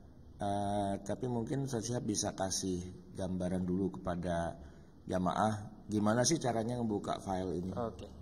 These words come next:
Speaker 2: ya. Coba kita ulangi dari awal layar website. Para jamaah bisa mengklik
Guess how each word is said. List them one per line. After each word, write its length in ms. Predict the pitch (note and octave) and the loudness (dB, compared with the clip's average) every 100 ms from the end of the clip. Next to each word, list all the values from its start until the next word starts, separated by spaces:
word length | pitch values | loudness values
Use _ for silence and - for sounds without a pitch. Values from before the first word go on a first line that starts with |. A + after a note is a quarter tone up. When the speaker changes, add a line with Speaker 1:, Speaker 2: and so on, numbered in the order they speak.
| A2 | -10
Speaker 2:
ya. 120 | G#2 G2+ - - - - - - - - - - - - | -2 0 0 -6 -14 -16 -16 -18 -18 -18 -18 -20 -20 -8
Coba 380 | - A2+ A#2 - | 0 4 4 4
kita 520 | - A#2 A2+ - A#2 B2 | 2 2 2 4 6 6
ulangi 800 | B2 A#2+ A#2 A#2 A#2 B2 D3+ D#3+ | 8 8 8 6 4 4 4 4
dari 720 | A#2 G#2+ G#2+ A2+ C3 C#3 C#3 C3+ - - - - - - - - - - - - - - - - | 6 8 6 6 4 4 0 -2 -10 -18 -18 -20 -20 -20 -20 -20 -18 -18 -18 -20 -20 -20 -20 2
awal 720 | A#2+ B2 B2 B2 A2 G2 - - | 6 8 8 6 4 0 -6 -2
layar 480 | A#2+ A2 A2 A2 | 0 2 2 4
website. 480 | G#2+ G#2 - A2+ C3+ - - - - - - - - | 2 2 0 0 -2 -4 -20 -20 -20 -20 -20 -18 6
Para 240 | B2 A#2+ A#2 | 8 8 10
jamaah 720 | A#2 A2+ A2+ A#2 B2+ C3+ B2+ | 10 10 8 10 10 10 6
bisa 320 | A2 G2+ G#2+ | 2 2 2
mengklik 520 | G#2 G#2 G#2 A#2 A#2 | 2 0 2 4 4